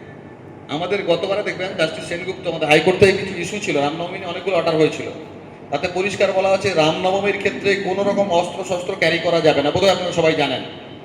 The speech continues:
অস্ত্রশস্ত্র ক্যারি করা যাবে না, ডিজে বাজানো যাবে না, রুট অল্টারনেশন করা যাবে না।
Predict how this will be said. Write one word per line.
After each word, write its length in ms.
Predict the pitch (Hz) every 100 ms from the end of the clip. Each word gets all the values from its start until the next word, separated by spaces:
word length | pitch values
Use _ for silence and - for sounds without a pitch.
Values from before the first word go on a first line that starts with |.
| - - - -
অস্ত্রশস্ত্র 560 | 156 185 185 185 196
ক্যারি 200 | 180 165
করা 200 | 165 170
যাবে 220 | 165 156 165
না, 180 | 180
ডিজে 340 | 165 147 156 170
বাজানো 380 | 147 143 143 135
যাবে 240 | 135 160
না, 140 | 175 190 - - - - - - - -
রুট 220 | 147 202 185
অল্টারনেশন 440 | 160 156 151 151 139
করা 180 | 143
যাবে 240 | 147 147 180
না। 140 | 196